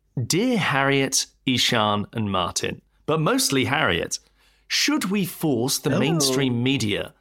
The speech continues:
Speaker 1: from now on to refer to the R M T union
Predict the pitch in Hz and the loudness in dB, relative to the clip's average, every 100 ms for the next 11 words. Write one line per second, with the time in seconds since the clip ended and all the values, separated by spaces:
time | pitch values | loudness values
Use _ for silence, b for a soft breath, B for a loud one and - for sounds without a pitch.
0 | _ - 131 117 165 226 120 80 104 - | _ -4 -2 0 0 0 0 -2 -6 -8
1 | - 131 131 - 180 196 196 151 - 131 | -4 -2 -2 0 0 0 0 -2 0 2
2 | 151 135 131 120 - 127 104 127 208 135 | 2 2 0 0 0 0 0 0 0 0
3 | 104 113 | 0 -2